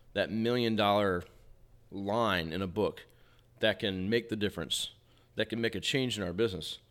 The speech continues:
So take in content, look at different ways you can take in content,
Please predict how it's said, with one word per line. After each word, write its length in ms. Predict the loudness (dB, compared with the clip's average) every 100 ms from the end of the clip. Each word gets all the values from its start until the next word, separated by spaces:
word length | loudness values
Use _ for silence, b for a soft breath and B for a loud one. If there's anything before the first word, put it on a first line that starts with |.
| b b b
So 360 | 6 8 8 4 -10 -20 _ _ _ _ _ 2
take 200 | 4 4
in 120 | 4
content, 540 | 6 4 6 6 6 0 -20 -20 -8
look 240 | -2 0
at 80 | 2
different 240 | 2 2 4
ways 180 | 4
you 60 | 2
can 100 | -2
take 160 | -2 -2
in 100 | 0
content, 520 | 0 2 2 0